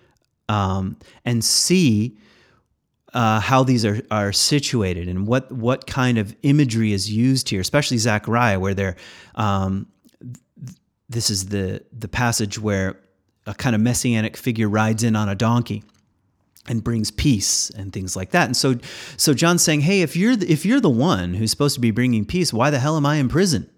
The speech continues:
And why is Rome, uh, in power? And why are these Herods with all of their wickedness, uh, the supposed kings of the Jewish people?"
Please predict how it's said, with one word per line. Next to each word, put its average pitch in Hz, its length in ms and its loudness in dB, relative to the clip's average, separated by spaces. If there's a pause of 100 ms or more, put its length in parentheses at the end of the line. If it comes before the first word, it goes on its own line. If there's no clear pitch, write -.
(140)
And 107 200 -2
why 127 200 2
is 135 160 2
Rome, 156 420 2 (380)
uh, 120 480 2
in 139 140 2
power? 156 460 0
And 107 280 -2
why 165 320 0
are 147 240 0
these 135 260 -2
Herods 135 540 0
with 117 120 -2
all 135 220 2
of 113 140 -2
their 123 200 4
wickedness, 123 720 0 (440)
uh, 127 200 0
the 127 200 -4
supposed 131 640 0
kings 156 560 2
of 117 160 2
the 123 80 2
Jewish 127 420 2
people?" - 480 -8